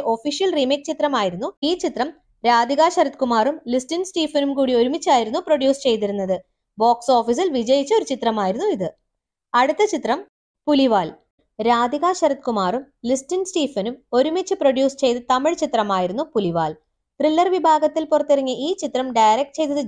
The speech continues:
ജി മാരിമുത്തു ആയിരുന്നു. ഈ ചിത്രത്തിൽ വിമൽ, പ്രസന്ന, ഓവിയ, അനന്യ, ഇനയ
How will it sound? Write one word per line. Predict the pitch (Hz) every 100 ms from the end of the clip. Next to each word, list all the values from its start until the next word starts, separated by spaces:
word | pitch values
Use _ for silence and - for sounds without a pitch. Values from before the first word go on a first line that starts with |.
| 196
ജി | 254 311 196
മാരിമുത്തു | 196 226 262 269 294 196
ആയിരുന്നു. | 160 156 285 _ _ _ 247
ഈ | 294
ചിത്രത്തിൽ | 294 208 196 190 339 - _ 190
വിമൽ, | 220 214 226 392 _
പ്രസന്ന, | 226 202 202 190 254 370 -
ഓവിയ, | 214 208 208 247 - _
അനന്യ, | 220 214 202 190 269 403 _ _ _ -
ഇനയ | 254 294